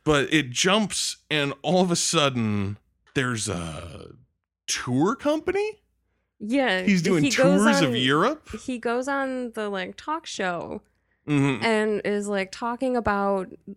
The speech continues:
Speaker 2: all the different things that are, like, now Jan Levon brand.
Speaker 1: Mm-hmm.
Speaker 2: It's like he wanted to be, like, the next Trump,
Speaker 1: Yeah.
Speaker 2: essentially.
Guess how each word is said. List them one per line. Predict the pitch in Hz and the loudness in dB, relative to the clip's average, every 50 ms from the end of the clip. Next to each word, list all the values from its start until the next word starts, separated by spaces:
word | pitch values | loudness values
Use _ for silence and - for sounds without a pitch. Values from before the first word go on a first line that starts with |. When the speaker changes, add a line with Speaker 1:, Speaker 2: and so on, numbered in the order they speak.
| _ - | _ -4
Speaker 2:
all | - 185 190 190 196 | -2 -2 -2 -2 -4
the | 196 196 | -4 -4
different | 185 185 - 202 196 - 202 190 190 185 - | -4 -4 -4 -6 -4 -4 -4 -4 -4 -4 -4
things | 202 185 180 180 180 185 185 - | -2 -2 -2 -2 -4 -6 -4 -4
that | 185 175 | -4 -4
are, | 175 170 165 | -2 -4 -4
like, | 165 165 - | -4 -4 -2
now | 170 165 165 165 165 | -2 0 0 0 0
Jan | 160 156 160 170 170 170 170 170 | 0 0 0 2 2 2 2 2
Levon | 170 170 160 180 175 170 170 165 165 170 170 160 165 | 0 2 2 2 2 2 2 0 0 0 -2 -2 -4
brand. | - 175 170 165 165 117 85 - 156 175 202 - _ _ _ _ _ _ - 135 | -4 -4 -2 -2 -4 -6 -6 -8 -10 -12 -12 -14 _ _ _ _ _ _ -6 -4
Speaker 1:
Mm-hmm. | 131 127 117 127 117 98 95 92 - _ _ _ _ - | -2 -2 0 0 -2 -4 -6 -8 -12 _ _ _ _ -6
Speaker 2:
It's | - 226 - | -6 -4 -2
like | 269 285 269 - | -2 -4 -4 -2
he | 277 247 | -2 -2
wanted | 226 214 190 185 180 | 0 0 0 -2 -2
to | 175 165 | -4 -4
be, | 170 165 | -4 -4
like, | 156 - 165 - | -4 -6 -6 -6
the | - - | -6 -8
next | - 135 - - - | -8 -8 -10 -12 -12
Trump, | - - - - - - - - _ _ _ _ | -10 -10 -10 -10 -10 -12 -14 -16 _ _ _ _
Speaker 1:
Yeah. | - | -10
Speaker 2:
essentially. | 175 156 143 120 175 175 - - - - - | -8 -6 -6 -6 -6 -4 -6 -6 -6 -8 -10